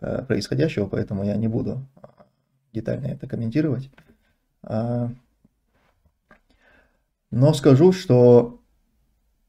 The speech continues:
ожидание, что, э, Россия будет просто давать деньги Абхазии, защищать, э, ну, точнее, оккупировать, э, А-, Абхазию, э,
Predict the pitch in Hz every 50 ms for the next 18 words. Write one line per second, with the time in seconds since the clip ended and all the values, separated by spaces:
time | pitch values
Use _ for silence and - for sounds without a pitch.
0 | _ _ - 131 131 131 139 135 135 139 147 135 117 110 104 104 - - - -
1 | - 107 107 107 107 - - - - - 120 117 113 - 110 110 107 110 113 110
2 | - - 113 107 107 104 110 110 113 110 - - - 110 110 - - - 113 117
3 | - - - 131 - 110 120 117 110 - - - - - 120 127 156 180 160 131
4 | 135 135 - - _ _ _ _ _ _ - 104 107 - - - - - - -
5 | 127 131 - - _ _ _ _ _ _ _ _ _ _ _ - 123 110 107 120
6 | 113 - - 110 - - 117 113 110 110 - - - - _ _ _ - - -
7 | 110 110 117 - - - - - - - - - _ - 143 127 - 110 - -
8 | - 110 120 123 123 - - 131 - 127 113 110 107 107 110 - - - _ _
9 | - - - - 131 131 120 120 123 131 135 131 131 135 - - _ _ _ _
10 | _ _ _ _ _ _ _ _ _ _ _ _ - 107 101 - - 120 - -
11 | - 143 160 156 143 127 107 101 107 107 - _ _ _ _ _ _ _ _ _
12 | _ _ _ _ - 101 101 104 107 110